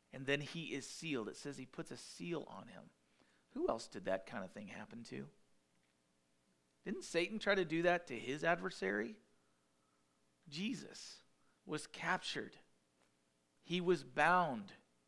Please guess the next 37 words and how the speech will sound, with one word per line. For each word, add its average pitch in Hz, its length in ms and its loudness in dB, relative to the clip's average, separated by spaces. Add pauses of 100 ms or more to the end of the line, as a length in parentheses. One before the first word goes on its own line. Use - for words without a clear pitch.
(520)
He 180 180 -2
was 175 280 4
contained. 165 960 -4 (520)
He 196 140 -4
got 185 360 10
a 139 120 0
trial, 180 420 6
but 139 120 0
it 120 60 0
was 127 120 -6
kind 208 160 -2
of 214 80 -4
a - 80 -4
mock - 360 -4
trial. - 520 -4 (1000)
And 156 120 -4
then 165 140 0
he 156 220 -6
was 151 180 -2
sealed. 151 380 0
They 147 100 2
put 165 200 -2
a 151 100 2
seal 147 800 0 (460)
on 151 300 2
the 147 280 2 (460)
cave 196 460 0
that 135 160 -2
they 139 100 0
put 202 220 0
him 147 100 -4
in 123 160 2
after 123 260 -2
he 131 120 -6
was 139 200 -4
killed, - 400 -4
right? 165 260 -4